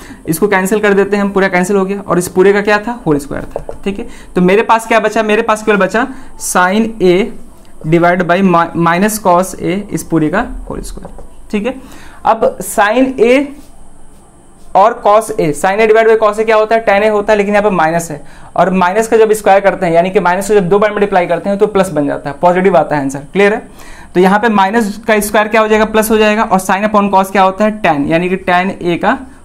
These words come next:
होल square, ये हो जाएगा tan square, ठीक है। इसको हम equation टू करते हैं, तो हम देख पा रहे हैं कि इस expression का भी value tan square A के equal आ रहा है और इस expression का भी value, यानी कि इसका भी value tan square A के equal आ रहा है, तो दोनों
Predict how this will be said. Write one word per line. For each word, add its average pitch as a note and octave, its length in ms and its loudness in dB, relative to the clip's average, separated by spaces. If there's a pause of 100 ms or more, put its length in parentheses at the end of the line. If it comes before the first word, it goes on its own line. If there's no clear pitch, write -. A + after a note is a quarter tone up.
(140)
होल C#3+ 140 -4
square, - 320 -14 (880)
ये F3+ 100 0
हो F3+ 80 2
जाएगा F3 380 -2
tan D3+ 120 -2
square, G3+ 380 -6 (760)
ठीक G3+ 160 -6
है। G#3 60 -4
इसको G#3 260 -4
हम F#3+ 80 0
equation F#3 300 -2
टू F#3+ 140 -6
करते D3+ 320 -12
हैं, D3 180 -16 (540)
तो A3+ 60 4
हम A3 120 2
देख B3+ 160 0
पा A#3 140 4
रहे A3+ 120 -2
हैं A#3 60 -6
कि B3 180 -4
इस B3+ 180 -2
expression A#3 420 0
का A#3 80 2
भी A#3 80 2
value A3 260 2
tan A3 200 0
square G#3+ 220 -2
A G#3+ 180 2
के A3 60 -2
equal G#3+ 180 2
आ G3+ 80 4
रहा G#3 120 2
है A#3+ 160 -2 (220)
और F#3+ 240 0
इस A#3+ 120 0
expression A#3 380 0
का A3 60 4
भी G3+ 80 4
value, D3+ 220 0
यानी F3+ 160 2
कि G3 60 -2
इसका G3+ 260 0
भी A3 60 2
value G#3 220 4
tan G3 160 0
square F#3 240 -2
A E3+ 160 -6
के D#3+ 60 -4
equal D3 160 -4
आ C#3 100 -2
रहा C#3 120 -8
है, - 60 -16
तो D#3+ 120 -6
दोनों G3 300 0